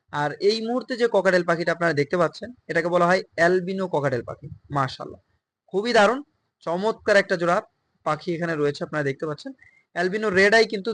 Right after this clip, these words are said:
দুইটারই চোখ সম্পূর্ণ লাল রয়েছে। আর চমৎকার এই জোড়াটা কিন্তু আগে ডিম বাচ্চা করা এবং রানিং। তো রানিং এই জোড়াটা যারা নিতে যাচ্ছেন, যাদের পছন্দ হবে, অবশ্যই আমাদের সাথে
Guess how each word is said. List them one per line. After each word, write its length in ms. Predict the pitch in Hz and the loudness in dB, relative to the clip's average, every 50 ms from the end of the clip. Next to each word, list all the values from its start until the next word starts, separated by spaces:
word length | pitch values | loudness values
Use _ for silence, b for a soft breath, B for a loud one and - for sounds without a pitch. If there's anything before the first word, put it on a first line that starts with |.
| 175 | -4
দুইটারই 300 | 180 180 175 185 180 185 185 | -4 -2 0 0 0 0 0
চোখ 100 | 185 180 175 - | -2 -6 -6 -6
সম্পূর্ণ 280 | - 170 156 160 170 170 170 165 | -8 -8 -8 -6 -4 -2 2 2
লাল 160 | 156 151 160 160 151 156 | 4 4 4 4 2 0
রয়েছে। 280 | 156 151 151 - - 294 - _ _ _ b b b b b b | 0 -2 -2 -6 -10 -14 -14 _ _ _ b b b b b b
আর 80 | 139 143 139 - | -2 0 2 2
চমৎকার 380 | 196 196 202 220 220 - 226 220 220 | 2 2 2 0 0 0 2 4 4
এই 80 | 220 208 175 | 2 2 2
জোড়াটা 240 | 185 190 190 185 196 185 | 2 2 4 4 2 0
কিন্তু 160 | 196 190 202 226 226 - - - 143 | -2 -2 -4 -4 -4 -4 -4 -4 -2
আগে 140 | 156 156 160 160 | -2 -2 -2 -4
ডিম 100 | 165 160 156 | -4 -4 -4
বাচ্চা 180 | 156 - 160 156 - - | -4 -4 -4 -6 -4 -2
করা 180 | 143 143 - 196 202 | -2 -2 -2 -2 -6
এবং 120 | 160 143 131 131 143 | -6 -8 -4 0 2
রানিং। 220 | 147 147 139 117 - - _ _ - - - - _ - | 2 2 2 -2 -8 -14 _ _ -20 -20 -20 -18 _ -6
তো 60 | 147 147 | -2 2
রানিং 200 | 156 165 185 214 220 233 | 2 2 2 2 2 2
এই 60 | 233 196 | 2 4
জোড়াটা 240 | 226 226 226 220 220 190 | 6 4 6 6 4 4
যারা 160 | 196 185 190 190 185 185 - - - - _ - 160 170 | 6 6 6 4 4 0 -4 -10 -20 -20 _ -8 -4 -2
নিতে 180 | 180 180 208 190 | 0 2 4 4
যাচ্ছেন, 300 | 190 175 175 - - 233 254 254 185 | 4 2 0 -2 -10 -14 -10 -6 -2
যাদের 180 | 156 151 160 156 - - | 0 0 0 0 -2 -2
পছন্দ 300 | 156 151 - 196 190 190 190 180 | -4 -2 -2 -4 -2 0 2 2
হবে, 140 | 185 208 226 196 160 | 2 4 4 4 4
অবশ্যই 380 | 156 170 170 - - 220 208 180 | 2 0 -4 -4 -4 -2 0 0
আমাদের 240 | 156 156 156 151 156 - | 0 0 0 -2 -2 -4
সাথে 160 | - 165 160 | -4 -6 -6